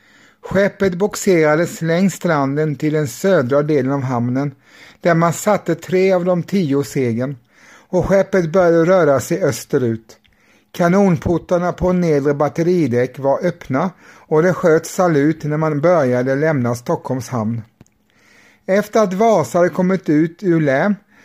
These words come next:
fyllde en kastvind hennes segel och hon krängde plötsligt åt babord.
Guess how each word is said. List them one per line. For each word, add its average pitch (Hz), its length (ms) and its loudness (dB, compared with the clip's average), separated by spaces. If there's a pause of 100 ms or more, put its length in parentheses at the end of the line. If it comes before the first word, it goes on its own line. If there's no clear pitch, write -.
(180)
fyllde 190 460 2
en 156 120 0
kastvind 151 600 -2
hennes 160 340 -2
segel 123 460 -2
och 131 100 -4
hon 156 180 0
krängde 151 540 0
plötsligt 147 420 -2
åt 135 120 -6
babord. 131 520 0